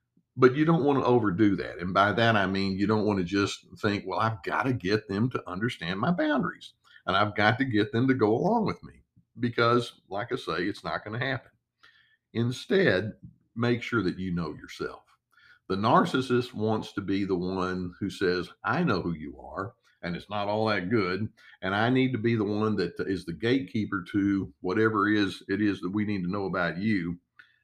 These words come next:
But no, we're not gonna allow the narcissist to have that, that role in your life. Know who you are. And then it, it's, it's, it, uh, is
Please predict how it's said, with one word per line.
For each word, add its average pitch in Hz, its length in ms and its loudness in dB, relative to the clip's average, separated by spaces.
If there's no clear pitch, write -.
But 113 400 2
no, 131 600 2
we're 123 140 2
not 113 200 2
gonna 104 140 -2
allow 95 320 2
the 92 120 -4
narcissist 90 640 -4
to - 60 -14
have 87 280 -6
that, 82 220 -6
that 80 220 -10
role 82 380 -4
in 80 100 -8
your 76 160 -10
life. 62 260 -14
Know 101 220 2
who 131 140 2
you 147 240 2
are. 92 400 0
And 170 120 2
then 180 100 4
it, 165 180 2
it's, 135 200 0
it's, 135 220 0
it, 127 420 0
uh, 104 200 2
is 110 240 0